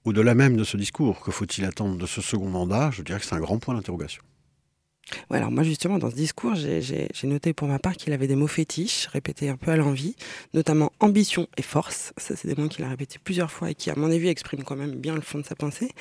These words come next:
Speaker 2: Mais aussi bienveillance et respect qui, eux, ressemblaient davantage à des éléments de langage forcé. Je sais pas comment vous, vous l'avez analysé.
Speaker 1: Ouais, et je, j'ajouterais, euh,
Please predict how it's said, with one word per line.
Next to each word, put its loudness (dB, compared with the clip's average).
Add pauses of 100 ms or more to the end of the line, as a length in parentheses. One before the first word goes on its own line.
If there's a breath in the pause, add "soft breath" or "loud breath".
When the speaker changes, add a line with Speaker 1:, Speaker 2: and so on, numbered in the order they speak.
(340 loud breath)
Speaker 2:
Mais 12
aussi 6
bienveillance 6
et 8
respect 4
qui, 0
eux, 8
ressemblaient 2 (100)
davantage 2
à -2
des 0
éléments 0 (360 loud breath)
de -2
langage 2
forcé. 0 (360 loud breath)
Je -8
sais -6
pas 4
comment 6
vous, 6
vous 0
l'avez 4
analysé. 2
Speaker 1:
Ouais, 6
et 2
je, 0
j'ajouterais, 4
euh, 6